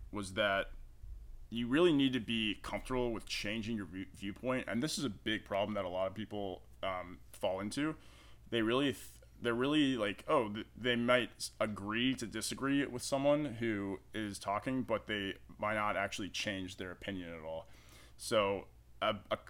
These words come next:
a positive and informative discussion and dialogue between two or more people, you're always gonna be able to add something, a new outlook to your viewpoint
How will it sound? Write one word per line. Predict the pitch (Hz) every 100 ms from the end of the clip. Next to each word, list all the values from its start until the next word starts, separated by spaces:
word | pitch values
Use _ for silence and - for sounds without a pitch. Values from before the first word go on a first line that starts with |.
| - -
a |
positive | - 107 127 139 151 156 131
and | 113 113
informative | 101 - 104 107 117 110
discussion | 98 95 - 92 - 113
and | 98
dialogue | 82 90 107 113 123
between | 101 - 95 98 87
two | - 104
or | 101 -
more | 104 95
people, | - 95 113 123 - - - - -
you're | 113
always | 117 143 120
gonna | 127 117
be | 104 104
able | 104 104
to | 107 87 - - - -
add | 104 107 101
something, | 117 101 101 95 -
a | 95
new | 101 110 113 -
outlook | 101 107 101 - -
to | 98
your | 90
viewpoint | 98 95 - 87 82